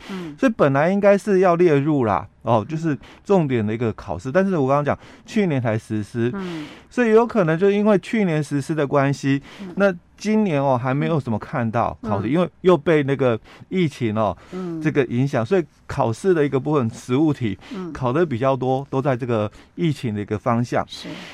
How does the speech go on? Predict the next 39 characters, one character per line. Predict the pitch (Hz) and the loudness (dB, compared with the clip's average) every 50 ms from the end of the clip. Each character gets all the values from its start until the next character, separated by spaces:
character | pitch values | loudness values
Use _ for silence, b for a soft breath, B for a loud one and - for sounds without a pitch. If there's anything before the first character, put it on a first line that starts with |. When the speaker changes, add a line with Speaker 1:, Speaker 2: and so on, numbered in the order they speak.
| B B B B B B B B B B B B _ _ | B B B B B B B B B B B B _ _
Speaker 2:
再 | - 254 226 | -4 0 0
来 | 208 202 | 0 0
第 | - 277 269 247 | 0 0 -2 0
七 | - - 240 233 | 0 -2 -2 2
个 | 214 202 180 | 2 2 4
就 | 196 202 | 4 4
是 | 208 196 170 - - _ _ _ _ _ _ _ _ _ _ _ | 4 4 2 0 -4 _ _ _ _ _ _ _ _ _ _ _
外 | 233 220 254 240 226 220 180 | 2 4 6 6 6 6 4
国 | - - 160 143 147 160 160 | 0 -2 0 2 2 2 0
专 | - _ - 208 196 220 220 | -2 _ 0 2 4 4 4
业 | 220 208 180 | 4 4 4
人 | 156 151 151 156 170 | 4 2 2 2 2
才 | 170 175 156 139 | 2 2 0 0
延 | - - 135 135 143 165 | 0 2 2 2 2 2
揽 | 185 175 143 123 | 2 2 0 0
及 | 120 131 131 127 123 | 0 0 -2 -4 -2
雇 | - 170 170 170 | 0 0 0 2
用 | 170 170 151 135 | 4 4 2 2
法， | 117 - 101 - B B B B B B B B | 2 0 -2 -4 B B B B B B B B
那 | 202 226 | 2 2
这 | 214 - 269 | 4 4 0
个 | 254 240 208 | 4 4 2
其 | 175 - 185 | 4 4 2
实 | 180 180 | 2 4
在 | 175 220 202 196 180 - _ _ _ | 4 4 4 2 2 -2 _ _ _
第 | - 226 214 214 | -2 2 4 4
二 | 208 | 4
次 | 185 - 196 | 4 2 0
的 | 180 | 0
考 | - - 131 107 | 2 2 0 0
试 | - - 151 139 - - | 0 0 0 0 0 -2
非 | - - 170 170 175 170 | -6 0 4 4 4 4
常 | 160 135 117 | 4 0 -2
的 | 110 110 107 | 0 -2 -2
多， | 117 123 123 143 | -2 -4 -2 0
Speaker 1:
嗯。 | |
Speaker 2:
因 | 175 185 | 0 -2
为 | 165 - | -2 -4
Speaker 1:
嗯。 | - 214 196 185 165 | -8 -12 -10 -12 -14